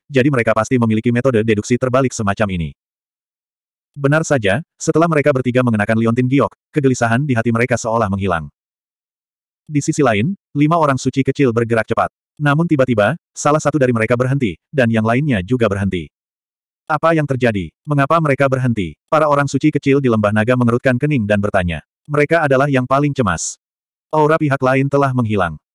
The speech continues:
Saint kecil dari Istana Delapan Desolate mengerutkan kening. Dia juga seorang Saint kecil, dan dialah yang menyimpulkan lokasi Lin Xuan.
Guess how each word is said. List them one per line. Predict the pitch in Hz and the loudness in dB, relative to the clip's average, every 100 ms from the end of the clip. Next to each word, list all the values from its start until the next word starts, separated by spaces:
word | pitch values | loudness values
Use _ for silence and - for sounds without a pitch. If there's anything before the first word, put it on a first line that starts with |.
| _ | _
Saint | - 147 170 | -2 0 0
kecil | 156 156 | 0 2
dari | 135 127 123 | 2 0 -2
Istana | 120 117 127 | 0 0 2
Delapan | 110 110 | 0 2
Desolate | 117 110 120 123 104 | 0 0 0 0 0
mengerutkan | 104 120 123 131 113 | 0 0 0 0 -2
kening. | 98 85 73 _ _ | -4 -6 -12 _ _
Dia | 156 156 | 0 0
juga | 156 143 | 2 0
seorang | 139 127 123 | 2 0 0
Saint | 123 135 | 0 0
kecil, | 143 143 117 107 - _ | 0 0 0 0 -4 _
dan | 131 | 0
dialah | 131 117 127 | 2 2 2
yang | 120 | 0
menyimpulkan | 110 107 123 123 | 0 0 0 0
lokasi | 123 127 139 143 | 0 0 -2 0
Lin | 104 95 | -2 -2
Xuan. | 104 90 76 | -2 -2 -4